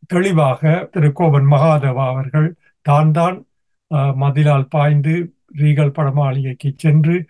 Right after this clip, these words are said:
அங்கிருந்து தொலைபேசி அழைப்பை எடுத்து அவருக்கு சொன்னேன் என்று குறிப்பிட்டிருந்தார். இது அவரது சுய கூற்றாக அந்த க-, இந்த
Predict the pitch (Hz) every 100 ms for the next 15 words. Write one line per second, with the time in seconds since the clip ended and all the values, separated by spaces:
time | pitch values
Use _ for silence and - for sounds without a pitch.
0 | - _ _ 139 143 139 135 131 151 135
1 | 143 143 135 - 131 135 - 135 131 -
2 | 127 120 143 - 160 180 _ _ _ 143
3 | 127 131 - 139 156 143 156 175 254 -
4 | 147 117 120 127 156 - _ - 135 143
5 | 143 127 120 143 170 - _ - 208 139
6 | 160 170 220 - 156 147 160 147 147 165
7 | _ _ - - 175 175 151 - - -
8 | 180 151 160 135 131 147 156 - 170 139
9 | 143 143 143 190 196 214 156